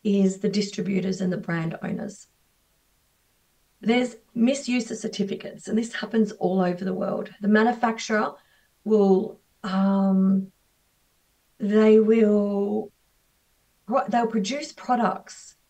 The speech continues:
for a brand owner. So that they might produce for many brands.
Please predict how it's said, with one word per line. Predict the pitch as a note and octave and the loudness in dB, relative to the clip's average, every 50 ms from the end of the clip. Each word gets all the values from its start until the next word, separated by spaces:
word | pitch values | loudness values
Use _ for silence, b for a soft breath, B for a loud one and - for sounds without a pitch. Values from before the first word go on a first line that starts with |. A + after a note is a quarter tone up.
| _ _ | _ _
for | _ - A3 G#3+ | _ 2 2 4
a | G3 | 4
brand | F3 F#3+ F#3+ F#3+ F#3 F#3 F#3 F3 | 4 4 4 4 4 4 2 0
owner. | F3+ F3 - G3+ G#3 - - _ b b b b | -2 -6 -8 -8 -10 -12 -14 _ b b b b
So | b - G#3+ G3+ | b -4 -2 2
that | G#3 A3 A3+ - F#3 | 2 2 2 0 0
they | A3 A3+ | 0 0
might | A#3 A3+ A3 G#3+ G3+ G3+ - _ _ - | 2 2 0 0 -2 -4 -8 _ _ -8
produce | G#3+ G3 G3 A3 G3+ - - | -6 -4 -2 -2 -4 -2 0
for | G3 | 2
many | F#3+ F#3+ G3 G3+ F#3+ | 2 4 4 2 2
brands. | F3+ F#3 F#3 F#3 - - A3 G#3+ - - | 0 -2 -4 -4 -6 -10 -12 -12 -14 -16